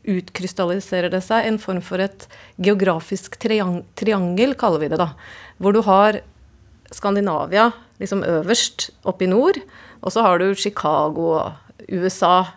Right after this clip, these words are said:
eh, der ute i vest, og så har du Jerusalem i øst. Og at det er mange mennesker som sirkulerer mellom disse tre, eh, hjørnene i triangelet. Eh, blant annet, eh, en dame,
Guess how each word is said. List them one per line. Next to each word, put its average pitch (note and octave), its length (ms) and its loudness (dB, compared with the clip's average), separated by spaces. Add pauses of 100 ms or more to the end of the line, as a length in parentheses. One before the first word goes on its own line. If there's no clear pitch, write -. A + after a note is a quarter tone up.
(140)
eh, C3 300 -4
der E3 300 -2
ute C4 400 -2 (160)
i F3 100 -8
vest, - 420 -2 (280)
og F#3 80 -4
så G3+ 100 -2
har F3+ 60 2
du F#3 80 0
Jerusalem D#3+ 560 -2
i - 80 -12
øst. - 400 -12 (420)
Og G#3 80 2
at G3+ 80 0
det A#3 80 2
er A#3 80 2
mange G#3+ 320 2
mennesker A3+ 400 -2
som A3+ 340 -2
sirkulerer G3+ 840 -2
mellom F3+ 480 0
disse G#3+ 320 -6
tre, G3 480 -2 (400)
eh, G3 240 2
hjørnene F#3+ 640 0
i F3 160 -4
triangelet. D#3+ 600 -2 (840)
Eh, G#3+ 440 2 (100)
blant A3+ 580 0
annet, A3+ 800 2 (380)
eh, G3+ 260 4
en G3+ 240 0
dame, G#3 500 2